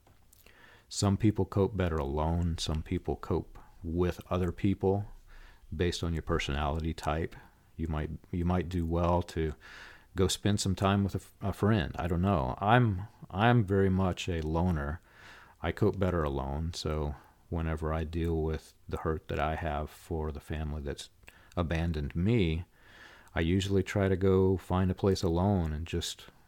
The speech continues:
think, not think about the pain, but think about the memories I had with them,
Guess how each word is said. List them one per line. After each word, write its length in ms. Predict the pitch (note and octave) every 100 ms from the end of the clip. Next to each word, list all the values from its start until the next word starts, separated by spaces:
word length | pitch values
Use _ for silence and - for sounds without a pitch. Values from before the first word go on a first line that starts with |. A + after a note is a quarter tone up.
| _ -
think, 460 | - - G2+ F#2+ - - - - - - -
not 440 | F2 F2 G#2+ -
think 400 | - - G#2 G#2 -
about 300 | - F2+ F2+
the 80 | -
pain, 560 | - - F#2+ E2+ F2 F2
but 160 | E2
think 260 | - F2+ F2
about 280 | E2 F2 -
the 60 |
memories 440 | E2+ F2 E2+ F2 E2
I 80 | D2+
had 280 | D#2 D2+
with 280 | D2 D2 -
them, 380 | C2+ C#2 D2